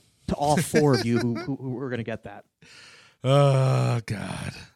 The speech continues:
Speaker 2: I'm sure if they listen to this podcast, they're probably gonna get it, Justin.
Speaker 1: Yeah, I hope.
Speaker 2: Yeah, probably.
Speaker 1: Now comes the time where I'm too fucking tired and emotionally shredded to come up with something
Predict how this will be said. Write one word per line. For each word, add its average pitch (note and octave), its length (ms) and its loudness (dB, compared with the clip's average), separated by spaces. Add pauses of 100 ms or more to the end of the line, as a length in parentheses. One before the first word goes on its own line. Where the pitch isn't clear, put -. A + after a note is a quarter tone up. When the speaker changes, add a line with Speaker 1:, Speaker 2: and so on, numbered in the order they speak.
(360)
Speaker 2:
I'm C#3 120 -6
sure B3+ 140 -4
if B3 60 -10
they F3+ 100 0
listen C3 220 2
to A2+ 80 -4
this A2+ 200 -4
podcast, G2 460 -8
they're A2+ 100 -8
probably A#2 320 -6
gonna E2+ 140 -14
get E2 160 -18
it, D#2 100 -16
Justin. D#2+ 400 -18 (800)
Speaker 1:
Yeah, F#3 320 -2 (260)
I F3+ 80 -2
hope. B2+ 240 2 (1200)
Speaker 2:
Yeah, F3 320 -2 (320)
probably. B2+ 460 -2 (560)
Speaker 1:
Now F3+ 200 2
comes D#3+ 260 0
the D3+ 80 -2
time B2 480 -4 (800)
where A#2+ 240 -4
I'm B2 140 0
too D3+ 340 -4
fucking B2+ 360 -6
tired C3 440 -2
and A#2+ 120 -4
emotionally A#2+ 760 -2 (480)
shredded A#2+ 680 2 (460)
to A#2+ 280 4
come C#3+ 180 2
up C3 100 0
with - 140 -10
something A#2+ 440 2